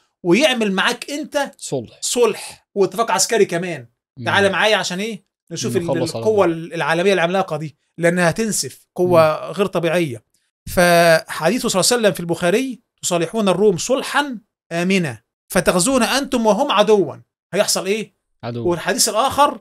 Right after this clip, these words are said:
Speaker 1: إن هم هيكون في هدنة بينكم وبين بني الأصفر، هتكون هدنة.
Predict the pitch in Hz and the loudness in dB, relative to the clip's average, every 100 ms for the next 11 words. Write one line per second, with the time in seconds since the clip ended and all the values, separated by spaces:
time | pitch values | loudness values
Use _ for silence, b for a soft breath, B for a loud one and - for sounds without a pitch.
0 | _ _ - 170 165 190 220 208 185 175 | _ _ -8 -2 0 2 2 2 4 2
1 | 175 226 190 208 220 185 170 160 _ _ | 2 -2 0 0 0 -2 -4 -12 _ _
2 | - 202 214 220 208 208 208 214 240 - | -2 -2 0 -2 -2 0 -2 -4 -4 -4
3 | 156 - _ _ - 165 240 190 226 175 | -6 -12 _ _ -16 -10 -4 0 0 -2
4 | 131 | -14